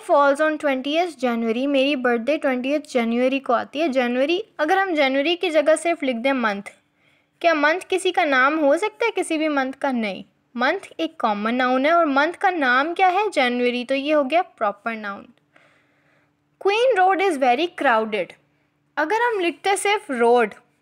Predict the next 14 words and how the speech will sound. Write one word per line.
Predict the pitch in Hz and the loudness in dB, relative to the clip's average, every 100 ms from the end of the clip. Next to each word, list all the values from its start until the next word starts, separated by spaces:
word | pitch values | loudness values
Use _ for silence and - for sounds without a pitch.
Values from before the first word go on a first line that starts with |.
| _ _ _ _ _ _ _ _ _ _ _ _ _ _ _ | _ _ _ _ _ _ _ _ _ _ _ _ _ _ _
रोड | 226 233 330 | -2 0 2
लिखते | 320 - - | 0 -2 -4
तो | 254 302 427 - _ _ _ _ _ _ - | 2 2 2 -4 _ _ _ _ _ _ -8
हमें | 269 330 | -4 -4
पता | 349 277 285 | -4 -2 -2
चलता | 302 262 254 | -2 -2 0
किस | 440 480 415 | 0 -2 -2
रोड | 392 381 | -2 -2
की | 349 370 | -2 0
बात | 339 330 | 0 0
हो | 349 | -2
रही | 330 | -4
है, | 339 | -4
नहीं, | 294 220 190 | -4 -6 -10